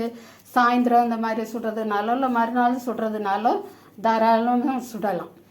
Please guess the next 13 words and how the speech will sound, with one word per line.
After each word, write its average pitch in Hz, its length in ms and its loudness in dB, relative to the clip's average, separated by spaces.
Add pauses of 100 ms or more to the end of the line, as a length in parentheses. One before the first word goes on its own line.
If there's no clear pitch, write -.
(220)
ஆனா 277 240 0
நீங்க 247 280 0
வந்து 226 340 -2
இந்த 311 140 4
கிண்ணத்துல 254 840 0
ஈரம் 277 340 0
இல்லாம 233 320 0
பா-, 240 240 -6
பார்த்துக்கிறணும். 220 760 -2 (380)
அப்புறம் 285 320 -4 (160)
கையிலையும் 320 720 4 (160)
ஈரம் 262 300 0
இல்லாம 233 400 0